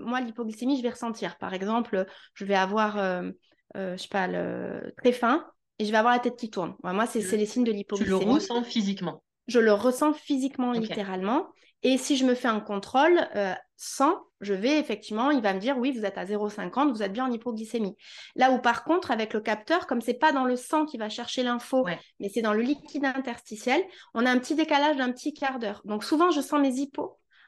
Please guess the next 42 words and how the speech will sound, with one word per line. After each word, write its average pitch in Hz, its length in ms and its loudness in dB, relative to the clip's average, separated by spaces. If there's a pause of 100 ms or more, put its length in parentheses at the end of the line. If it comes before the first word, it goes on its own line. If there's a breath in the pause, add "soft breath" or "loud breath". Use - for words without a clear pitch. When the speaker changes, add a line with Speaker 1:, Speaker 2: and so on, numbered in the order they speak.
(120)
Speaker 1:
avant 269 520 2 (160)
quand 262 160 -2
même 269 240 2
d'avoir 254 340 0
le 233 120 -2
vrai 233 280 -4
chiffre. - 540 -4 (640 soft breath)
Il 226 40 -8
y 226 40 0
a 226 40 -4
toujours 311 240 -6
ce 285 100 -2
petit 269 240 -2
décalage. 254 420 2
Donc 190 180 -10
ça, 277 140 2
pareil, 247 220 0
il 214 60 -6
faut 202 120 -8
le 196 40 -8
savoir. 214 560 0 (220 loud breath)
Mais 226 220 0
quand 226 200 2
on 208 60 2
passe 220 320 0
sur 196 220 -12
ces - 160 -10
traitements-là, 190 600 0
après, 220 280 -2
de 226 60 -14
toute - 100 -16
façon, 180 380 -6
c'est 202 180 -6
dit, 220 200 0
le 208 80 2
médecin 185 300 -8
le 180 80 -8
dit, 208 120 -4
Speaker 2:
Oui, 214 160 -2
oui, 196 100 0
Speaker 1:
et - 40 -2
cetera. 190 200 0